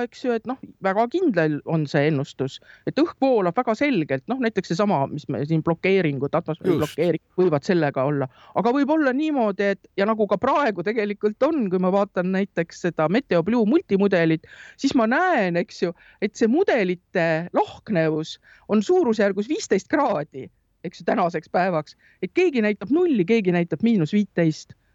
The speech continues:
Speaker 1: Noh, ma mõtlen siin näiteks, noh, Võru või Tartu konteksti. Noh, ja, ja siis vaene ilmaennustaja, see on ühe punkti kohta, eks ju, see ei ole mitte terve Eesti kohta veel. Ja mis see vaene ilmaennustaja siis teeb? Vaatab, et, hmm, et, et tal peab olema jälle nagu see eelnev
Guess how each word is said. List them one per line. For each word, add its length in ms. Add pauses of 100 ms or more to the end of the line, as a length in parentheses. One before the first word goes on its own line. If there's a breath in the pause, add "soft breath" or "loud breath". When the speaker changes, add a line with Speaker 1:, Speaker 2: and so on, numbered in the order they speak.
Speaker 1:
Noh, 80
ma 80
mõtlen 300
siin 160
näiteks, 260
noh, 100
Võru 220
või 160
Tartu 300
konteksti. 580 (320 loud breath)
Noh, 80 (160)
ja, 220 (100)
ja 100
siis 200
vaene 340
ilmaennustaja, 640 (340)
see 100
on 80
ühe 300
punkti 320
kohta, 320
eks 240
ju, 80 (240 soft breath)
see 80
ei 100
ole 140
mitte 240
terve 240
Eesti 320
kohta 300
veel. 240 (120)
Ja 80
mis 140
see 60
vaene 260
ilmaennustaja 500
siis 140
teeb? 260
Vaatab, 380
et, 160
hmm, 400 (400)
et, 160
et 100
tal 140
peab 160
olema 320
jälle 240 (160)
nagu 180
see 140
eelnev 580